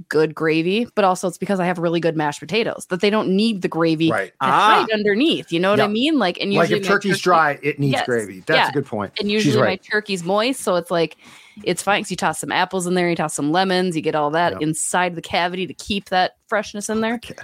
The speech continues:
Speaker 2: Okay.
Speaker 1: I
Speaker 3: Your
Speaker 1: know.
Speaker 3: comparison reminds me, I was once told by a very renowned chef that if the steak's good, you don't need steak sauce.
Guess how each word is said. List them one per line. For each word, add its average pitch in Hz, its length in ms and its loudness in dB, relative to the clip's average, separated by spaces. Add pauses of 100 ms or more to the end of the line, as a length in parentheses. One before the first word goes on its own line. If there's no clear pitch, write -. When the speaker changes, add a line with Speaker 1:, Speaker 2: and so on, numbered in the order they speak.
(260)
Speaker 2:
Okay. - 180 -12
Speaker 1:
I 156 120 -6
Speaker 3:
Your 175 120 4
Speaker 1:
know. 208 80 -4
Speaker 3:
comparison 160 840 -2
reminds 117 560 -2
me, 123 120 -2
I 113 80 0
was 107 200 -4
once 127 380 -4
told 127 380 -2
by 110 160 0
a 101 180 2
very 110 420 0
renowned 98 540 -4
chef - 540 -4 (500)
that 127 160 0
if 117 140 -2
the 110 80 -10
steak's 131 420 -2
good, 139 400 -2 (220)
you 101 120 -4
don't 110 240 -4
need 95 200 -8
steak - 280 -6
sauce. - 440 -14